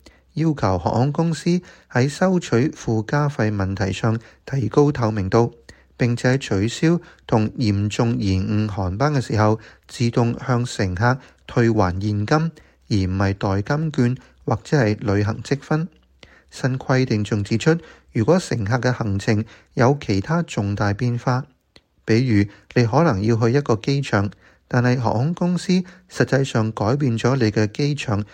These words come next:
或發生咗類似情況，咁乘客將得到退款。新規仲要求航空公司必須提前提供行李費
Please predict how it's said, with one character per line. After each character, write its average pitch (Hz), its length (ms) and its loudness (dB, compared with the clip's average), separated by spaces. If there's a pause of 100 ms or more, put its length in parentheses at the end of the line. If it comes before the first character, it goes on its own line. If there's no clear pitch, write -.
(200)
或 120 240 2
發 143 200 -2
生 170 240 -2
咗 151 160 2
類 104 280 0
似 - 120 -6
情 104 200 -4
況， 123 280 0 (360)
咁 139 280 -2
乘 95 180 -2
客 123 220 0 (260)
將 175 240 0
得 170 140 -2
到 117 160 0
退 104 260 0
款。 104 280 -4 (720)
新 135 300 -2
規 135 240 0
仲 101 180 -2
要 123 140 4
求 104 320 0 (260)
航 123 200 0
空 180 120 0
公 180 260 0
司 180 280 0 (320)
必 190 100 2
須 190 280 2
提 107 340 -4
前 104 340 -2 (220)
提 104 280 2
供 185 220 0
行 95 300 -2
李 107 160 2
費 120 300 0